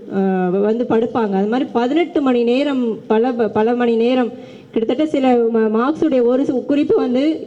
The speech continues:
இருபத்தி, ஆ, இருபத்தி மூன்றரை மணி நேரம்,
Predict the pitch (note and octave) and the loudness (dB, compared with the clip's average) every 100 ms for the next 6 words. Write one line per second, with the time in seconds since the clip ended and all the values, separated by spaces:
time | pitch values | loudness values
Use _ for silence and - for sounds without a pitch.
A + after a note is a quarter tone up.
0 | - A3 C#4 E4 E4+ - E4+ D4+ C#4 C4+ | -4 -2 0 0 -4 -4 0 2 2 2
1 | B3+ A#3 A3 - - - - - G#3 G#3 | 2 2 0 -2 -12 -20 -20 -6 0 2
2 | G#3 G3+ G3+ G#3 G3+ E3+ A3 A#3 C#4+ D#4+ | 2 2 0 0 -2 -2 0 0 0 -2
3 | - D#4+ C#4+ F4+ D#4+ D4 B3+ C4 C4 D4+ | 0 0 2 2 2 0 0 2 2 2
4 | D#4+ | 2